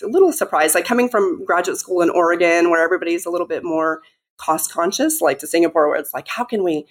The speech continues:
you know, live this, like, high life? Sometimes people would invite me to their champagne brunch, and I, I was too frugal to think, "I don't wanna spend a hundred twenty dollars on one meal."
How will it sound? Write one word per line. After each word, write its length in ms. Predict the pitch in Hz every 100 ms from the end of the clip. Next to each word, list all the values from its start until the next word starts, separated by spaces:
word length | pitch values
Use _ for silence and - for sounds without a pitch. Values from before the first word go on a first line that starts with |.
| _ _ _ _
you 100 | 165
know, 120 | 156
live 200 | 160 175
this, 200 | 170 160
like, 160 | 147 147
high 240 | 165 170
life? 500 | 160 127 156 - _ _ _ _ -
Sometimes 640 | - 214 220 190 175 175
people 220 | 208 202
would 100 | 185
invite 320 | 165 160 151
me 120 | 170
to 100 | 165
their 180 | 156 156
champagne 480 | 156 160 156 160 156
brunch, 360 | 156 156 160 160
and 80 |
I, 100 | 151 - _ _ -
I 80 |
was 160 | 175 180
too 180 | - 226
frugal 380 | 226 214 226 151
to 80 |
think, 340 | 151 160 - -
"I 140 | 196
don't 140 | 233 254
wanna 160 | 269
spend 200 | 269 220
a 40 | 190
hundred 240 | 185 175
twenty 220 | 190 170
dollars 340 | 165 160 160 156
on 180 | 156
one 180 | 151 151
meal." 360 | 156 143 151